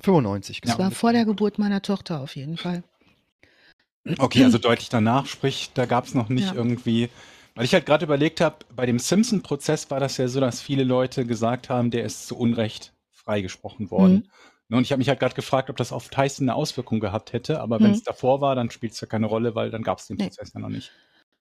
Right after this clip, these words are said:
Speaker 2: Aber was tatsächlich, äh, passiert ist, also Don King ist auch medienwirksam im Gericht, ne? Also der macht da auch
Speaker 3: <laughs>
Speaker 2: richtig Attack-, könnt ihr euch ja vorstellen, was da los ist. Und wie da auch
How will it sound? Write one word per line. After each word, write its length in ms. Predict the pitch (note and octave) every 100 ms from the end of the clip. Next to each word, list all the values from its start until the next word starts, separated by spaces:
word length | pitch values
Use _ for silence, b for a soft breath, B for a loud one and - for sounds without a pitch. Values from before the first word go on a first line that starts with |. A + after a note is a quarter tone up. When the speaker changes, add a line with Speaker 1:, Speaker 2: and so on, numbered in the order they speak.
| -
Speaker 2:
Aber 220 | G3 G3
was 180 | F#3+ F#3
tatsächlich, 760 | G3 F#3+ A#3+ - A#3+ - -
äh, 160 | G#3 G3+
passiert 560 | - F#3+ - G3+ A#3+ A#3+
ist, 120 | G#3+
also 220 | G3 G3
Don 320 | E3 F3 F3+
King 260 | F3 F#3+ G#3
ist 220 | F3+ -
auch 220 | E3+ -
medienwirksam 880 | F3 E3 D#3 D#3+ D3+ D#3+ - F3 E3
im 240 | E3+ E3+
Gericht, 480 | D#3+ D#3 D3 - -
ne? 200 | D3+ B3+ B3+
Also 160 | D3+
der 100 | D3+
macht 300 | E3 D3+ -
da 100 | E3
auch 180 | C3+ -
Speaker 3:
<laughs> 20 |
Speaker 2:
richtig 400 | D#3+ - E3+ -
Attack-, 340 | - - E3+ -
könnt 180 | F#3 F3
ihr 60 |
euch 140 | E3 F#3
ja 80 |
vorstellen, 400 | F3 F#3+ - F3+
was 160 | E3+ E3+
da 100 | E3
los 300 | D#3 A#3 -
ist. 340 | - C#3 - b b b b -
Und 200 | E3 E3+
wie 100 | E3+
da 160 | F#3 F3
auch 300 | E3 F3